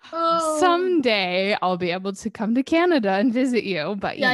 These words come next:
Speaker 2: know.
Speaker 1: I know.
Speaker 2: <laughs>
Speaker 1: The, the border's still closed, y'all. It's, it won't open by the time this open,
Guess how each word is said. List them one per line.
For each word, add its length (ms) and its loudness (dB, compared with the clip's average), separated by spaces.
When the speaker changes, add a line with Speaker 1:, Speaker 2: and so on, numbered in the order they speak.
Speaker 2:
know. 0 -
Speaker 1:
I 280 0
know. 120 -10
Speaker 2:
<laughs> 0 -
Speaker 1:
The, 340 -2
the 120 2
border's 440 -2
still 240 -6
closed, 520 -8
y'all. 340 -4
It's, 320 -10
it 160 2
won't 320 2
open 320 0
by 160 0
the 80 0
time 340 -4
this 220 -8
open, 400 -8